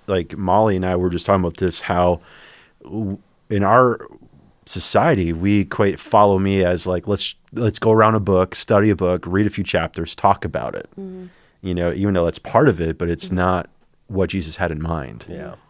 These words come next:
Speaker 1: You know?
Speaker 3: So I'm c-, just kinda curious, um, what was the, can you remember the time that you really said, "All right,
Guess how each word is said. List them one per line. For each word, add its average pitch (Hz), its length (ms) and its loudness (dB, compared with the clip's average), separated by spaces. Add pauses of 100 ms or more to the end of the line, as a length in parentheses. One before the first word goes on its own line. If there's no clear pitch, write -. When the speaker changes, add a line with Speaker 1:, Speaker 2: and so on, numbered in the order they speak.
(160)
Speaker 1:
You 90 140 -6
know? 82 260 -8 (960)
Speaker 3:
So 170 240 2
I'm 147 180 -2
c-, - 140 -10
just 175 160 -8
kinda 190 180 -2
curious, 151 400 0 (140)
um, 107 480 -2 (260)
what 156 220 2
was 165 100 0
the, 127 300 2 (120)
can 135 140 -2
you 151 60 4
remember 151 220 2
the 131 100 0
time 113 320 0
that 107 120 -4
you 107 600 -4 (480)
really 101 260 -2
said, 92 420 -4
"All 101 220 2
right, 82 260 -6